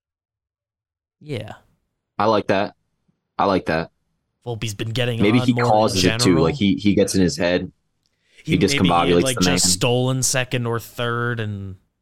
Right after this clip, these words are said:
Speaker 1: so he's, he's in his head. It's like, "Oh, Volpe made that run."
Speaker 2: Yeah. No, I like that. I like that. Sounds pretty good to me, dude.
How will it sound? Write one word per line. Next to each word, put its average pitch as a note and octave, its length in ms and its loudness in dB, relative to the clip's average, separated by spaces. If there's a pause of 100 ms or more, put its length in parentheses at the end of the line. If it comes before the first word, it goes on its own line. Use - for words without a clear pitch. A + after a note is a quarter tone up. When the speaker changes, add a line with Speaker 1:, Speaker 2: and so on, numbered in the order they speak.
(280)
Speaker 1:
so A2 160 -10
he's, G#2 220 -10
he's G#2 400 -12
in G#2 100 -8
his G2+ 160 -10
head. A2+ 280 -2
It's G2+ 80 -10
like, G#2 160 -8
"Oh, B2 180 -2
Volpe B2+ 360 -2
made A#2+ 340 0
that G#2+ 260 -12
run." G#2 380 -14 (1500)
Speaker 2:
Yeah. F#2+ 320 2 (480)
No, G2 80 2
I G2+ 80 4
like G2 200 2
that. E2 240 -2
I E2+ 60 0
like F#2+ 180 2
that. E2+ 200 -2 (1200)
Sounds C#3+ 220 -2
pretty C3+ 160 2
good C3 100 4
to B2+ 60 2
me, B2+ 160 2
dude. A2 280 2